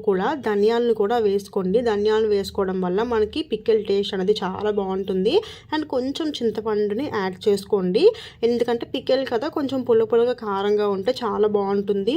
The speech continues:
లేదు, పులుపు వద్దనుకున్న వాళ్ళు చింతపండుని స్కిప్ చేసేయచ్చు. ఇప్పుడు ఇవన్నీ వేసుకున్న తర్వాత మరీ అంత దోరగా కాకుండా లో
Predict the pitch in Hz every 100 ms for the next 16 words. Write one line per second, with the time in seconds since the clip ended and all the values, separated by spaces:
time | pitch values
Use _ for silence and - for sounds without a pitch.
0 | 370 277 262 277 262 254 240 254 240 185
1 | 226 220 220 208 196 190 202 339 494 -
2 | - - 233 - 220 214 202 226 415 427
3 | - 226 - - 226 220 196 185 - 330
4 | 466 - - 262 254 277 254 214 220 269
5 | 247 208 208 220 196 190 180 180 180 359
6 | 466 247 330 294 285 - 226 208 190 196
7 | 233 269 254 202 185 185 190 226 330 226